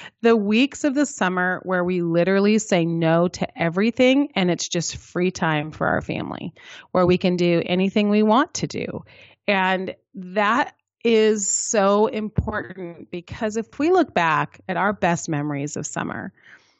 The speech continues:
they are often the simple things. And really, it's when we're unhurried. We don't have tons on the schedule, and we just get to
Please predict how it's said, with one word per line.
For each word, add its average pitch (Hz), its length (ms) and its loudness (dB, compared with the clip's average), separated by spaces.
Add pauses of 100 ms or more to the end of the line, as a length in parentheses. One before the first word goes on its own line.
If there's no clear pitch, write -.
(200)
they 233 220 2
are 233 160 0
often 285 600 4 (120)
the 208 160 0
simple 262 380 0
things. - 560 -8 (480)
And 240 320 4
really, 277 340 4
it's 262 160 2
when 226 220 2
we're 220 220 2
unhurried. 196 920 -2 (380)
We 214 180 4
don't 208 320 2
have 220 380 -2
tons 202 460 -2
on 190 100 2
the 180 80 -2
schedule, 190 480 0
and 175 140 -2
we 180 80 -2
just 185 260 -4
get 202 100 0
to 180 220 2